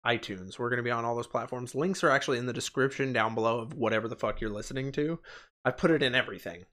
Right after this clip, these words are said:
Like, I got super anal and I just put it in everything. <laughs> So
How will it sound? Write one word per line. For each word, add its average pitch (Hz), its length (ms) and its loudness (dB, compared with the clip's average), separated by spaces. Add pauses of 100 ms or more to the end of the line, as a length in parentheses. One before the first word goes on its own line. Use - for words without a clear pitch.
Like, 113 120 -2
I 120 80 4
got 123 200 4
super 147 320 2
anal 107 280 2
and 87 100 -8
I 104 60 -2
just 107 200 -6
put 117 200 8
it 107 40 -2
in 101 220 -6
everything. 110 760 4
<laughs> 208 160 4 (400)
So 127 320 6